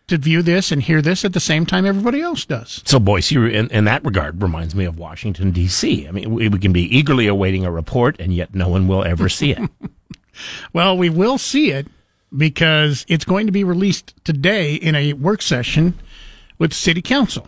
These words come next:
Speaker 2: Yeah.
Speaker 1: And you, we've, we've spent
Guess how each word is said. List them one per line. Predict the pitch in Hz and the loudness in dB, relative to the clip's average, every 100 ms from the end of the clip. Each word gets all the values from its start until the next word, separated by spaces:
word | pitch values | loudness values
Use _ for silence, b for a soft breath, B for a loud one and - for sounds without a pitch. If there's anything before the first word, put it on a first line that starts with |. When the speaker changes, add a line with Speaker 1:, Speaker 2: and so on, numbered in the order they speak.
| _ | _
Speaker 2:
Yeah. | 127 90 - _ _ - | -8 -6 -12 _ _ -8
Speaker 1:
And | 127 170 160 156 151 156 _ _ | 0 2 4 2 2 -2 _ _
you, | 160 185 - | -2 -2 -4
we've, | 147 170 180 - - | 0 0 0 -4 -2
we've | 147 160 | 0 0
spent | - 185 202 | 2 0 0